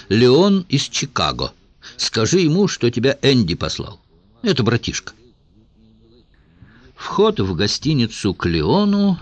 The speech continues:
был с боковой улочки. Узкая дверь, открывающаяся в мрачный коридор.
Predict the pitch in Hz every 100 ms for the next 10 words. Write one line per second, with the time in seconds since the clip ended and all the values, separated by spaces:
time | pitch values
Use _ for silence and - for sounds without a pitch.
0 | - 71 80 175 170 - 92 85 76 101
1 | 82 101 131 - 82 78 - - 78 -
2 | - - 214 - 101 85 90 180 185 -
3 | - - 90 - 107 160 147 - 127 127
4 | 113 107 73 92 110 - 101 82 80 62
5 | 60